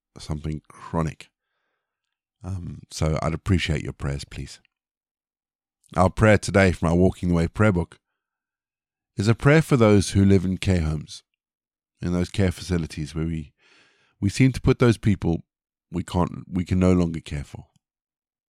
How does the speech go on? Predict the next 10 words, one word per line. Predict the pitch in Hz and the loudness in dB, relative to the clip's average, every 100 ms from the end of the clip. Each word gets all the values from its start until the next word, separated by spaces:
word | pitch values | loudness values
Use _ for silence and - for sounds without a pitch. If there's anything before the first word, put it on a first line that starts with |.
| _ _ _ _ _ _ _ _ - | _ _ _ _ _ _ _ _ -10
Let's | 120 - | -10 -4
pray | 117 113 | 0 0
for | - 87 | 0 0
those | 87 80 | 0 0
living | 80 76 | -2 -4
in | 76 | -4
care | - 76 76 | -6 -8 -8
facilities, | - 73 65 - | -10 -10 -10 -12
shall | - 76 | -8 -8
we? | 78 | -8